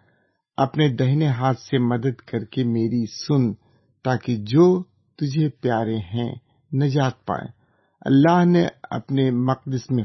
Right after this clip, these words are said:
فرمایا ہے، میں فتح مناتے ہوئے سکم کو تقسیم کروں گا اور وادی سکات کو ناپ کر بانٹ دوں گا۔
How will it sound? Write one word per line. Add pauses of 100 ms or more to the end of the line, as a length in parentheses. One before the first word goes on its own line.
(120)
فرمایا
ہے، (560)
میں
فتح
مناتے
ہوئے (420)
سکم
کو
تقسیم
کروں
گا
اور
وادی (420)
سکات
کو (160)
ناپ
کر
بانٹ
دوں
گا۔